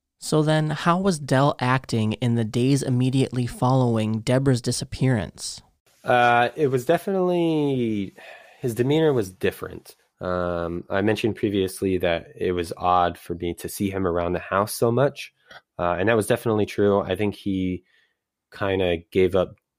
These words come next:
Speaker 2: uh, drinking as heavily, uh, because, you know, they would go to the bar and everything. They'd drink at home, they'd drink at the bar and that sort of stuff. They were definitely,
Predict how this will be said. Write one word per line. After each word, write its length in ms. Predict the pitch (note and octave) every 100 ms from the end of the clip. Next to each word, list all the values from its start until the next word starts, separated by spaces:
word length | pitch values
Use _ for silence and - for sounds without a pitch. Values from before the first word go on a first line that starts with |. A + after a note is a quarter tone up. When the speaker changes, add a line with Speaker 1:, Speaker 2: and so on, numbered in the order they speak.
| _ -
Speaker 2:
uh, 280 | E2 D2+ D#2
drinking 560 | - E2+ G#2+ C#3+ D3 C#3+ _ _ _ _ -
as 200 | G2+ -
heavily, 480 | A2+ A#2+ A#2+ C3 C3 _ _ _ _ -
uh, 180 | F2 E2+
because, 500 | E2+ - F2 E2 - _
you 120 | F2+
know, 120 | E2+ E2
they 100 | F2
would 120 | F2
go 100 | F2+
to 40 |
the 60 | F2+
bar 260 | E2+ E2+
and 80 | F2
everything. 300 | E2+ F2 E2
They'd 140 | E2 D#2+
drink 180 | F2
at 80 | E2+
home, 220 | F2 E2+
they'd 100 | E2
drink 160 | E2 E2+
at 60 | E2
the 60 |
bar 160 | - E2
and 100 | E2
that 100 | E2+
sort 140 | -
of 80 | E2
stuff. 200 | - E2
They 100 | E2
were 100 | E2
definitely, 580 | D#2+ F2 F2+ F2 E2+ E2